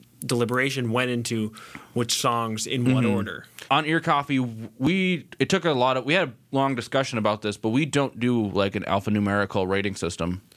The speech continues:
Speaker 1: Yeah, no, um, uh, like, I, I was watching someone, he, uh, a guy on YouTube called Deep Cuts, and he was doing, like, a breakdown of, uh, the electronic group Autechre.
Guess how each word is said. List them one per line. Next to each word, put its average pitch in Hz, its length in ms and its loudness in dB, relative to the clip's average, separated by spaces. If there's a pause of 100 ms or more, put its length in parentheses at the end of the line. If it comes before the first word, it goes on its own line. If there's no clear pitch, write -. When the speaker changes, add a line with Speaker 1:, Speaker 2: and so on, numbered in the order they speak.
(320)
Speaker 1:
Yeah, 135 240 0
no, 120 240 0
um, 120 420 -2
uh, 127 400 0 (600)
like, 143 160 2 (320)
I, 165 100 2
I 151 40 2
was 147 180 -2
watching 151 480 0
someone, 131 560 -2
he, 127 340 -4
uh, 120 380 0
a 139 80 -2
guy 127 300 0
on 120 120 -2
YouTube 120 260 -4
called 113 380 -4
Deep 131 220 0
Cuts, 113 280 -4
and 127 120 -4
he 120 60 0
was 113 180 -4
doing, 120 240 -2
like, 113 120 -4
a 113 60 -6
breakdown 113 680 -2
of, 113 500 -4 (800)
uh, 113 240 0
the 117 360 -2
electronic 123 500 0
group 117 260 -4
Autechre. 120 540 -2